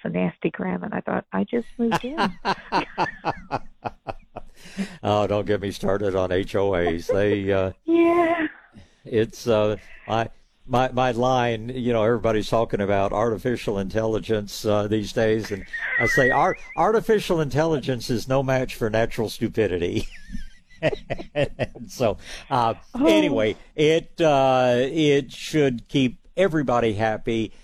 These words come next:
Speaker 2: Most importantly, it should keep Kelly happy.
Speaker 1: Okay, wonderful. I do have, if you have time, a couple more questions on
Speaker 2: Okay.
Speaker 1: how to remove. It looks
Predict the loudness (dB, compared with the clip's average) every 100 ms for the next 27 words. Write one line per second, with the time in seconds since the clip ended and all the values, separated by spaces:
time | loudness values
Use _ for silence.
0 | _ -14 0 2 2 2 -2 0 0 0
1 | -2 -4 -4 -8 -4 -4 -2 0 0 0
2 | 0 -2 -4 -6 -8 -10 _ _ -20 -20
3 | _ _ -20 -14 -12 -8 -2 -2 0 0
4 | 2 2 0 -2 -4 0 0 2 4 4
5 | 2 2 0 -2 -2 -2 0 -2 -2 -6
6 | -4 -2 0 0 0 0 -2 -2 -4 -4
7 | -6 -4 -2 2 0 0 -2 -2 0 0
8 | 2 2 2 4 2 0 _ _ _ _
9 | _ _ 0 2 4 4 2